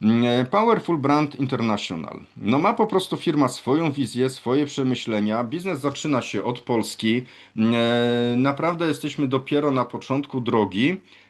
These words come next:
E, stąd pójdzie to wszędzie dalej.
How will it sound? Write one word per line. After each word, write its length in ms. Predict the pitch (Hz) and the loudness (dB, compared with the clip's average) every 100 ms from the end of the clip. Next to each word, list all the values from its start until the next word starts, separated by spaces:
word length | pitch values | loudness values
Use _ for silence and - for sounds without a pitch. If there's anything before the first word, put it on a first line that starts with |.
| - | -4
E, 220 | 110 123 | -2 -2
stąd 480 | 123 - 185 214 - | -4 0 0 0 -4
pójdzie 380 | - 156 139 143 | -2 0 2 0
to 340 | 139 117 127 131 | 2 0 0 -6
wszędzie 720 | - - 113 110 95 101 98 - - | -14 -6 -2 -2 -2 -2 -4 -8 -10
dalej. 500 | 82 98 82 76 | -4 -2 -2 -4